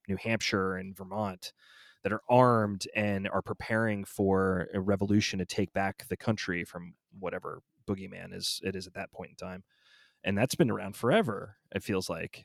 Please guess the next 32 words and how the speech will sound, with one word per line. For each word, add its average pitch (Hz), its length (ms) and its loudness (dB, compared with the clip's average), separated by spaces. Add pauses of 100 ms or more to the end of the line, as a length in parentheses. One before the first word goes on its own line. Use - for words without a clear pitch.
Um, 101 380 0 (1000)
but 120 240 10 (120)
I 127 140 8
think - 220 0
you're 123 120 10
right. 117 100 12
I - 20 6
think 107 200 0
free 127 320 4
speech 120 400 2
m-, 110 80 -2
does 107 240 4
make 104 200 2
it - 120 -4
harder 104 500 6
for 98 420 -2
criminal 95 280 0
investigations. 92 920 -4 (520)
Um, 101 440 4
I 107 60 0
think - 440 -2 (420)
once 113 320 2
it 113 40 4
crosses 110 420 2
a - 20 0
line 101 240 0
into 95 220 -2
violence, 98 600 0
whether 98 320 4
it's 101 180 -2 (140)
armed 101 500 2
or 101 480 4